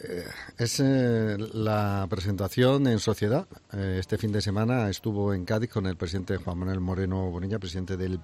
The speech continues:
del P P en Andalucía, con el presidente de los populares en España, en Madrid, eh, José Carlos, eh, José Agustín, eh, González.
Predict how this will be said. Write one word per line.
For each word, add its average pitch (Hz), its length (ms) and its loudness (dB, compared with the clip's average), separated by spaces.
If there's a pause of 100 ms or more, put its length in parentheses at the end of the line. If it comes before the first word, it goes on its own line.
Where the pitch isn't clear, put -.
del 101 220 0
P 104 140 -2
P 117 240 4 (420)
en 101 160 0
Andalucía, 95 500 0
con 95 120 0
el 90 80 0
presidente 95 500 -2
de 104 60 2
los 98 140 0
populares 98 520 -2
en 95 100 0
España, 104 360 0
en 101 100 2
Madrid, 107 360 0 (440)
eh, 98 520 -2
José 98 220 -6
Carlos, 101 460 -2
eh, - 360 -4
José - 240 -4
Agustín, 92 560 2 (100)
eh, 98 280 0
González. 95 480 4